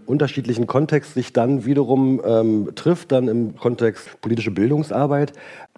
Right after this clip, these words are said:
Als Lehrer, welchen Blick haben Sie dann da jetzt auf die Perspektive, Sie es, die, Sie, die es miterlebt haben dort und, äh, wie die Schüler reagiert haben und wo vielleicht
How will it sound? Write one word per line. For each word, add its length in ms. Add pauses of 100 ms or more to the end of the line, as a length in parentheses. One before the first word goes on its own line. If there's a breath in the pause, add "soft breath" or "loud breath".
(100)
Als 300
Lehrer, 640
welchen 480
Blick 400
haben 320
Sie 220
dann 260
da 220
jetzt 280
auf 140
die 120
Perspektive, 760
Sie 200
es, 280 (100)
die, 520
Sie, 200
die 140
es 160
miterlebt 580
haben 300
dort 320
und, 300
äh, 260
wie 60
die 100
Schüler 320
reagiert 460
haben 200
und 160
wo 120
vielleicht 320